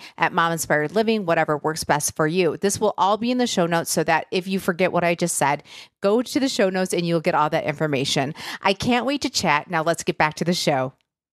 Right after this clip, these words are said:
Do you feel like things might have been more divided because you came, did you stay working when you had your kids and then shifted to coaching? Meaning, um, or were you,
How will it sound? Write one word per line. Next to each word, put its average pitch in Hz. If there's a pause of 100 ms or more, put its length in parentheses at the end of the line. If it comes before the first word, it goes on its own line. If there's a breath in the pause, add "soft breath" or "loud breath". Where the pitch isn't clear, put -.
(340)
Do 214
you 311
feel 370
like 247
things 185
might 196
have 175
been 175
more 165
divided 156
because 160 (160)
you 160
came, 160 (300)
did 175
you 190
stay 240
working 170
when 160
you 156
had 151
your 151
kids 151
and 156
then 151
shifted 151
to -
coaching? 160 (340 loud breath)
Meaning, 170 (480)
um, 147 (320)
or 170
were 170
you, 170